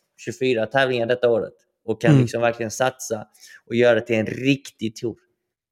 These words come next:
Speaker 2: Ja. Ja, ja. Nej, vi får se. Det är, det är så sjukt att det är ett återkommande ämne i podden. Vi har ändå poddat i två år. Det känns som att vi har pratat om när ska det bli ordning, vilken tour ska det
Speaker 1: Mm.
Speaker 2: bli, kommer de, <laughs> så att varje vecka.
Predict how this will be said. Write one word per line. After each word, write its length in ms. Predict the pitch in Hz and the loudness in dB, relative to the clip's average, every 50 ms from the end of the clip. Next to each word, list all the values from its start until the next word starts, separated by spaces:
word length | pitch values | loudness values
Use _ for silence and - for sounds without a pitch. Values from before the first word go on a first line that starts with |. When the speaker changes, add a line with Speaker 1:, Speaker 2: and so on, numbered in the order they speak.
| _ _ | _ _
Speaker 2:
Ja. 220 | 156 139 127 123 127 - - _ _ _ - _ _ _ - _ _ _ _ - - - - - - - _ | 4 4 4 4 0 -4 -14 _ _ _ -20 _ _ _ -20 _ _ _ _ -20 -20 -20 -20 -20 -20 -12 _
Ja, 140 | - 135 170 | 0 2 2
ja. 160 | 170 151 165 - - | 2 0 -2 -6 -2
Nej, 160 | 165 151 165 175 | 2 2 2 2
vi 60 | 175 | 2
får 140 | - 196 185 | 0 0 2
se. 180 | - 208 165 | 4 4 4
Det 80 | 147 165 | 4 4
är, 140 | 170 175 180 | 2 2 0
det 140 | 175 175 170 | 0 0 0
är 140 | 165 175 156 | 0 0 0
så 120 | 123 156 - | -2 -2 2
sjukt 220 | - 180 165 - | 2 2 4 4
att 80 | 170 - | 4 4
det 80 | 160 | 6
är 200 | 156 156 160 151 | 6 6 6 4
ett 180 | 135 - - 180 | 4 2 0 0
återkommande 580 | 156 156 147 - 151 - 151 139 135 131 143 151 | 0 0 0 -4 -4 -2 -2 0 0 0 0 0
ämne 460 | 151 151 143 139 139 135 143 151 165 | 0 0 0 0 0 0 0 -2 -2
i 240 | 147 135 135 131 123 | -2 -2 -2 -2 -2
podden. 280 | - 156 139 127 123 | -2 -2 -2 -2 0
Vi 60 | 135 | 0
har 60 | 147 151 | 0 2
ändå 200 | 151 147 139 131 | 4 4 2 2
poddat 420 | - 165 165 143 147 131 - - | 2 2 2 2 2 0 0 -2
i 200 | 143 135 127 - - - - - - _ _ - | -2 -2 -4 -4 -8 -18 -20 -20 -20 _ _ 0
två 100 | - 170 | 4 4
år. 300 | 156 143 156 156 147 143 | 6 6 6 6 6 4
Det 80 | 139 123 | 4 2
känns 160 | 135 156 135 | 0 0 0
som 80 | - 151 | -2 -2
att 60 | - | -2
vi 40 | 156 | -2
har 60 | 139 | -2
pratat 420 | - - 156 160 143 - 143 - | 0 0 0 2 2 0 0 2
om 280 | 160 143 139 131 123 117 - _ _ _ _ _ _ _ _ _ _ _ _ _ - _ | 2 2 2 2 -2 -4 -8 _ _ _ _ _ _ _ _ _ _ _ _ _ -16 _
när 280 | 170 165 156 147 143 139 | 0 2 4 4 4 4
ska 200 | - - - 151 | 2 2 0 0
det 80 | 147 139 | 0 0
bli 260 | 139 151 151 139 143 | 2 2 2 2 2
ordning, 300 | 143 143 143 143 139 135 | 2 2 0 0 0 2
vilken 320 | 151 156 139 - - - - | 0 0 0 0 -2 -2 0
tour 240 | - 151 143 135 | 2 0 0 0
ska 160 | 127 - 156 139 | -2 -4 -2 -2
det 60 | 139 | 0
Speaker 1:
Mm. 80 | 135 139 | 0 2
Speaker 2:
bli, 240 | 147 143 135 127 120 | 0 0 0 -2 -2
kommer 340 | - 156 147 147 147 143 | -2 -2 0 0 0 -2
de, 240 | 143 147 175 170 147 | -2 -2 -2 0 0
<laughs> 280 | 143 143 139 185 143 - | 0 4 4 4 4 4
så 120 | - 139 | 0 -2
att 80 | 139 135 - _ _ _ _ _ _ - | -2 -2 -6 _ _ _ _ _ _ 0
varje 280 | 147 170 170 160 147 | 2 4 4 4 4
vecka. 300 | 139 165 - - - 160 | 2 0 -2 -2 -6 -10